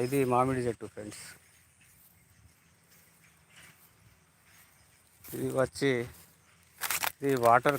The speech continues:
కనెక్షన్ పైపు లైన్, మా ఇంటికాడ నుంచి పైప్ లైన్ ఇచ్చి ఉంది. ఇది ఫ్రెండ్స్, ఇది కాయ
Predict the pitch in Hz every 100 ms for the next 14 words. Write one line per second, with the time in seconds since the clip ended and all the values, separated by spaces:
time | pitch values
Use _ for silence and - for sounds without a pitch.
0 | 139 135 127 147 139 120 120 127 127 139
1 | 135 135 143 123 135 - 120 123 120 123
2 | 127 139 135 131 127 123 123 123 131 127
3 | 117 127 120 117 139 - - - _ _
4 | _ _ _ _ 117 120 131 - 120 117
5 | 113 - - _ _ _ _ _ _ _
6 | - 127 135 127 127 - _ _ _ _
7 | _ _ _ - _ _ _ _ _ _
8 | _ _ - _ _ _ _ _ _ _
9 | _ _ _ - 123